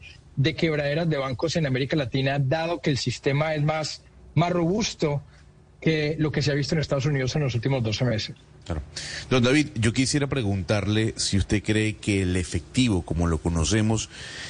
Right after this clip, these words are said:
Speaker 2: está más pronto a acabarse de lo que se pensaba. Y se lo digo con la aparición de, eh, programas como Apple Pay, como Ñequi, como Yapi en Panamá,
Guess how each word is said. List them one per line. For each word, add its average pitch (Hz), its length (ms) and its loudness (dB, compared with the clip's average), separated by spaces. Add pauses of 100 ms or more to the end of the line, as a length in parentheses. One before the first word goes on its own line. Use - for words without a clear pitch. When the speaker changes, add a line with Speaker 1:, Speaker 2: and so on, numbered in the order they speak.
(120)
Speaker 2:
está 95 300 2
más 104 240 0
pronto 101 340 2
a 110 40 0
acabarse 90 440 0
de 104 140 2
lo 92 100 0
que - 80 -8
se 87 140 0
pensaba. 82 560 0 (440)
Y - 60 -2
se 95 140 0
lo 92 120 2
digo 113 440 2 (100)
con 107 140 0
la 95 60 2
aparición 92 600 0
de, 113 320 0 (140)
eh, 92 340 0
programas 92 500 0
como 90 300 0
Apple 95 300 0
Pay, 107 380 0
como 87 420 0
Ñequi, 104 720 0
como 87 560 0
Yapi 107 560 0
en 92 100 -2
Panamá, 101 580 0